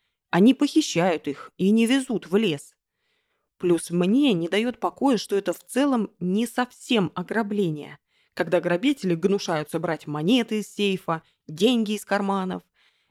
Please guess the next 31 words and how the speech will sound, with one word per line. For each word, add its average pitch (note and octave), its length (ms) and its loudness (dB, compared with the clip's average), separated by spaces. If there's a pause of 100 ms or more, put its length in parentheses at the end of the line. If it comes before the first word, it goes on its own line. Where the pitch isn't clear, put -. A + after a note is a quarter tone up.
Это B3 260 2
преступление B3 680 0 (140)
изначально G3 640 -2
для E3 160 -4
меня B3 240 0
не A3+ 160 2
входит A#3+ 480 0
в - 80 -20
полноценное E3+ 560 -2
понятие F3+ 580 -4
ни G#3+ 160 -2
ограбления, F#3 800 -4 (380)
ни F#3+ 180 0
то, F#3 160 -4
что F3+ 180 -6
оно D3+ 200 -6
пошло - 560 -10 (180)
не E3 160 -2
по F#3+ 140 -2
плану. D3 480 -8 (760)
И F#3 80 2
единственной F#3+ 640 0
переменной G#3 520 2
в D#3+ 80 -4
уравнении E3+ 500 0
всего F3+ 400 -4
этого E3 280 -2
дела B3+ 320 0
был A3 340 -4 (220)
Марк D3+ 520 -6
Флеманс. D3 640 -2